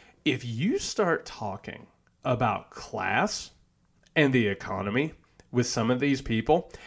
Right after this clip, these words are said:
they will go radical. Do you know what I mean? Like, they, some of, some of them are not afraid of getting way out there in terms of, like, redistribution of wealth and power.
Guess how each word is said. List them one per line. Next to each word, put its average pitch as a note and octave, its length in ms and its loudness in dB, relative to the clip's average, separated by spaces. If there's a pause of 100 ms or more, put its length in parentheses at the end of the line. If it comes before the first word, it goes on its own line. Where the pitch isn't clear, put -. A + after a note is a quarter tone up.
(140)
they C3+ 360 8
will E3 300 8
go A2 240 4
radical. F2+ 800 -6 (340)
Do C#3 100 4
you F3 40 8
know A3 120 12
what G#3+ 100 12
I F3+ 80 12
mean? D#3 260 6
Like, C3 240 4
they, D#3+ 380 10
some G#3+ 360 6
of, C4 240 4
some D#3+ 240 4
of D#4 120 0
them C#3 160 4
are B2+ 160 4
not B2+ 480 8
afraid D3+ 600 8
of B2 160 2
getting C3 380 4
way E3 380 6
out E3 260 6
there A2 240 2
in A2 100 0
terms C3 360 0
of, A#2+ 100 -2
like, G#2+ 220 0
redistribution D3+ 760 -2
of B2+ 100 -4
wealth A2+ 280 2
and G#2+ 140 -4
power. C#3 400 6